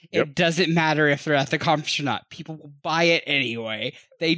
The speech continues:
Speaker 2: don't have to be there. It's literally just to make the, to make the investors happy that they're there.
Speaker 1: Yep. Yep. That's it. So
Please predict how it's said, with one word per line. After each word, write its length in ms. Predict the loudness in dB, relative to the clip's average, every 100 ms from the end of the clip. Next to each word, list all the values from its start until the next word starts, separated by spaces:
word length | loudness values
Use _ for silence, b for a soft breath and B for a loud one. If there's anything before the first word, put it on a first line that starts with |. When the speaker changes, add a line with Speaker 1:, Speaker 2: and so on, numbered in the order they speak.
| 0
Speaker 2:
don't 340 | 0 2 2 -2
have 400 | -4 -2 -4 -8
to 100 | -12
be 220 | -4 -2
there. 240 | 0 0 0
It's 340 | -4 -6 -10
literally 600 | -8 0 2 4 4 0
just 460 | -2 0 0 -2 -6
to 60 |
make 320 | -2 -2 -4 _
the, 360 | -2 0 -2 -6 _ _ _ _
to 80 | -2
make 240 | -2 -2 2
the 180 | 4
investors 580 | 6 4 2 2 0 0
happy 420 | 0 0 0 0
that 180 | 0 0
they're 160 | 0 0
there. 440 | 0 0 -2 -4 _ _ -8
Speaker 1:
Yep. 160 | -8 _ _ _ _ _ _ _
Yep. 140 | -10 -10 _ _ _
That's 260 | -8 -8 -8
it. 180 | -10 -10 _ -16
So 340 | -10 -10